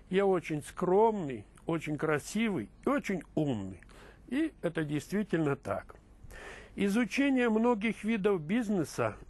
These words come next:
и личностей сотен предпринимателей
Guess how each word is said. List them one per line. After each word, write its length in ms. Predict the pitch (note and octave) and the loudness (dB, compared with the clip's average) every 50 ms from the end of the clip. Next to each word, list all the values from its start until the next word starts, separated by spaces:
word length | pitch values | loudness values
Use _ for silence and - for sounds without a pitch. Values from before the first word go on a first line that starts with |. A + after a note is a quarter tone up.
| - - | -4 -2
и 140 | F#3 F#3 D#3+ | -2 0 0
личностей 800 | D3 D#3+ G3+ A#3 G#3+ - - F#3+ F#3 E3 - - - D#3 C#3+ B2 | 0 2 2 0 0 -2 -2 -2 -2 -2 -2 -6 -6 -4 -4 -4
сотен 460 | - - - G#3 F#3+ - - D#3+ D#3 | -2 0 2 2 2 2 -2 -6 -4
предпринимателей 1120 | - E3 D#3+ D#3+ - - E3 E3 E3 E3+ F3 F#3+ A3+ B3 B3 - - A2+ G#2+ F#2+ - | -2 -2 -2 -2 -2 -4 -4 -2 0 0 2 2 0 0 -2 -4 -6 -6 -6 -8 -12